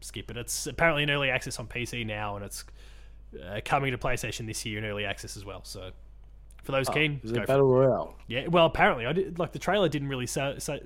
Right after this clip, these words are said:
Speaker 1: signal that at all.
Speaker 2: I thought it was gameplay, actual
Speaker 1: Um,
Speaker 2: single player.
Speaker 1: No, no, this, there is, like, there's Vampire the Masquerade two,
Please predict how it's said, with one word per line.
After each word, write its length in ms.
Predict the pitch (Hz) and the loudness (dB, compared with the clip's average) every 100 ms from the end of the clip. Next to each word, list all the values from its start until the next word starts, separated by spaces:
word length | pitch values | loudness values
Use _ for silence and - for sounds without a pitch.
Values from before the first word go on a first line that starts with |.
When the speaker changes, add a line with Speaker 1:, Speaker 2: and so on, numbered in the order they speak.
| 139 | -14
Speaker 1:
signal 380 | 151 - 147 123 | -12 -6 -6 -4
that 140 | 117 | -4
at 80 | 110 | -4
all. 200 | 131 143 139 | -2 0 4
Speaker 2:
I 80 | |
thought 160 | 147 165 | 8 10
it 20 | |
was 160 | 120 - | 10 6
gameplay, 720 | - 190 226 113 95 92 107 | 6 6 6 2 -2 -2 -2
actual 200 | 135 127 | 0 0
Speaker 1:
Um, 100 | 123 | 4
Speaker 2:
single 300 | 143 196 123 | 4 6 4
player. 380 | - 98 95 85 - - - - - - - 185 | 4 -2 -2 -6 -12 -18 -18 -18 -18 -20 -14 2
Speaker 1:
No, 140 | 165 | 6
no, 120 | 165 | 6
this, 160 | 156 165 | 4 2
there 420 | 180 180 165 165 | 2 2 4 4
is, 180 | 170 - | 4 2
like, 200 | 160 - | -4 0
there's 160 | 151 131 | -2 0
Vampire 380 | 151 165 165 | 0 4 2
the 60 | 156 | 2
Masquerade 560 | 143 131 143 127 117 - | 0 -2 0 -2 -2 -6
two, 380 | - 131 123 | -4 -2 -2